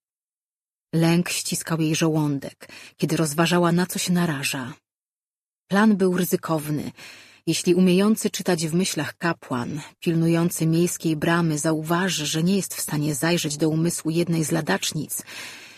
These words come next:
może postanowi zbadać sprawę. Gdy uzna za podejrzane, że pod wpływem formtanu straciła przytomność,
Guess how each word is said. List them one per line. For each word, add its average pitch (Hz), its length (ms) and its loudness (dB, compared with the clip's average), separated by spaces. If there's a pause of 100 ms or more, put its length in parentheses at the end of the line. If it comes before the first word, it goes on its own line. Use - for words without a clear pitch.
(120)
może 202 220 4
postanowi 208 520 2
zbadać 156 440 0
sprawę. 131 560 -6 (1200)
Gdy 175 180 4
uzna 240 280 4
za 190 120 2
podejrzane, 147 800 0 (160)
że 147 120 -4
pod - 180 0
wpływem 175 440 2
formtanu 160 720 0
straciła 143 460 -4
przytomność, - 840 -4